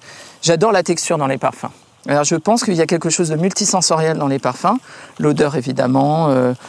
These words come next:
la vue qui est, euh, qui, grâce au flacon, grâce au packaging, le toucher toujours grâce au, grâce au flacon et le, le toucher du verre.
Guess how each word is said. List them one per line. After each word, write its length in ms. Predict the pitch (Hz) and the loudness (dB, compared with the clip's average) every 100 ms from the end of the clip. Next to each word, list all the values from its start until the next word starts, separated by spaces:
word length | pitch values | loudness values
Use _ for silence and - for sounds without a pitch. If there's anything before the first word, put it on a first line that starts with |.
| - | -4
la 180 | 160 160 | 0 0
vue 280 | 147 185 | 2 2
qui 280 | 190 - 156 | 0 -2 0
est, 260 | 156 156 151 | 0 2 2
euh, 500 | 135 127 123 123 117 120 - - - | 2 2 2 2 0 -4 -14 -20 -8
qui, 180 | - 139 | -4 0
grâce 300 | 143 151 165 | 0 0 0
au 40 | |
flacon, 440 | - 139 - 160 | 0 -2 -2 -2
grâce 260 | 160 143 - | 0 -2 -2
au 60 | 143 | -2
packaging, 800 | 131 131 123 131 160 175 202 196 - - | 0 0 -2 -2 0 0 -2 -4 -10 -6
le 140 | 151 151 | -2 0
toucher 320 | 165 - 185 | 0 0 0
toujours 360 | 170 - 175 | 0 0 0
grâce 300 | 156 143 143 | 0 -2 0
au, 380 | 139 135 127 127 - | 0 2 0 -2 -4
grâce 300 | 143 143 151 | -2 0 0
au 80 | |
flacon 480 | 127 - 135 - 165 | -4 -2 -2 0 0
et 140 | 156 131 | 2 0
le, 180 | 127 | 0
le 160 | 123 135 | 0 -2
toucher 300 | - 151 151 | -2 -2 -2
du 120 | 135 | -2
verre. 380 | 139 175 254 180 | 0 2 2 -2